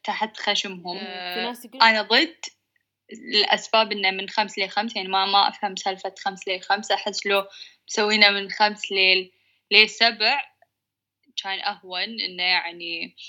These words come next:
Speaker 1: الناس ت-، يمديها ترد بيوتها ود-، وش
Speaker 2: تطلع
Speaker 1: سالفة
Speaker 2: من
Speaker 1: دوامات،
Speaker 2: دوامات.
Speaker 1: قاعد تشوفين الباصات شلون
Speaker 2: مم.
Speaker 1: الناس قاعد، آه، ال-، ال-،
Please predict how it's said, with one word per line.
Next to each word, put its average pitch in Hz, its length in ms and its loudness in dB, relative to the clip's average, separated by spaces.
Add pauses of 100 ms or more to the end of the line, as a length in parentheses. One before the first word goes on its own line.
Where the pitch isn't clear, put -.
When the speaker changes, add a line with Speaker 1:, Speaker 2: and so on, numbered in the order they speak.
(1040)
Speaker 1:
الناس 220 380 2
ت-، - 260 -6
يمديها 202 420 -2
ترد 180 640 -8
بيوتها 196 500 0
ود-، 170 400 -6 (500)
وش - 260 0
Speaker 2:
تطلع 196 140 4
Speaker 1:
سالفة 196 400 2
Speaker 2:
من 190 100 -6
Speaker 1:
دوامات، 185 320 2
Speaker 2:
دوامات. 202 340 -2
Speaker 1:
قاعد 170 180 -2
تشوفين 196 380 -8
الباصات 185 640 -4
شلون 185 340 -6
Speaker 2:
مم. 190 300 -18 (200)
Speaker 1:
الناس 196 300 -2
قاعد، 180 220 0 (360)
آه، 165 440 -2
ال-، 175 380 -8 (840)
ال-، 185 160 -2